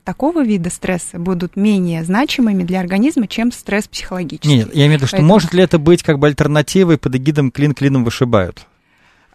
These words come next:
Speaker 1: А, чтобы меньше переживать по
Speaker 2: Да.
Speaker 1: поводу реального стресса, я думаю, что это, э, э, физическую активность можно включить в перечень тех инструментов,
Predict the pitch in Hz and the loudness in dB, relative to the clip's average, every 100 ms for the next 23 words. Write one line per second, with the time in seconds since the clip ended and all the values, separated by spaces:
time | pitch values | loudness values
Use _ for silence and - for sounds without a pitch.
0 | - 196 196 - 214 226 247 240 247 226 | -10 -4 -4 -2 0 4 4 2 2 0
1 | 214 226 220 220 233 220 214 226 214 208 | -2 -2 0 0 0 4 4 4 4 2
2 | 226 226 220 220 - 359 - 214 202 247 | 2 2 0 -4 -2 -2 -2 -6 0 2
3 | 240 247 254 - 214 208 - 220 - 214 | 4 4 2 0 0 0 0 -2 2 0
4 | 208 - 202 - 202 202 202 202 - 226 | 2 -4 -8 -8 -8 -6 -6 -8 -4 0
5 | 240 - 208 208 277 294 262 220 214 233 | 0 0 -2 -2 0 2 2 2 4 6
6 | 220 185 180 - 202 202 - 311 - - | 4 0 -8 -8 -6 -4 -2 -4 -4 -2
7 | 226 202 180 185 180 208 - 185 - 202 | 0 2 0 -6 -2 -4 -4 -8 -2 0
8 | 254 330 202 - | 2 0 -4 -10